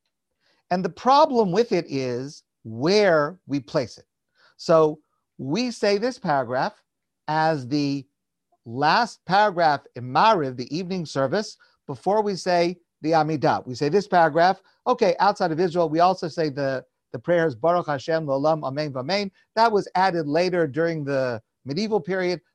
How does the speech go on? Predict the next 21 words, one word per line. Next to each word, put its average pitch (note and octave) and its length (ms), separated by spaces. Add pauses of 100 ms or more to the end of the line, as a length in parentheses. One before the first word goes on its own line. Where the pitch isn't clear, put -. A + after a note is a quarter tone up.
Let's G3+ 240
not, F#3+ 220 (640)
I'm D#3+ 100
sorry, C3 200
that E3+ 120
was F3+ 200
added E3+ 260
later, F3+ 400 (240)
only G3 280
in E3 100
certain D#3 260
places, E3 400
not D#3+ 220
in D3 80
Israel. E3 340
Let's G3+ 240
not F#3 160
discuss D3+ 360
that C3+ 180
right B2+ 160
now. F3+ 320